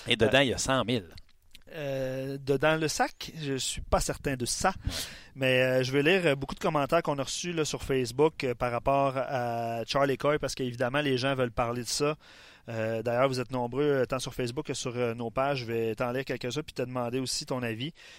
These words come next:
Speaker 2: Philippe Derry dit, « Coyle à l'aile droite du premier trio du C H, je le vois très bien. Il a eu sa meilleure saison à droite il y a deux ans en jouant avec Niederreiter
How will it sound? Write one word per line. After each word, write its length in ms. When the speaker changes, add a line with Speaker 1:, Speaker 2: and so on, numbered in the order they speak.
Speaker 2:
Philippe 340
Derry 340
dit, « 220
Coyle 260
à 80
l'aile 180
droite 260
du 80
premier 240
trio 400
du 80
C 160
H, 180
je 120
le 80
vois 160
très 260
bien. 240
Il 120
a 60
eu 80
sa 140
meilleure 260
saison 380
à 120
droite 380
il 120
y 80
a 60
deux 300
ans 160
en 180
jouant 220
avec 320
Niederreiter 720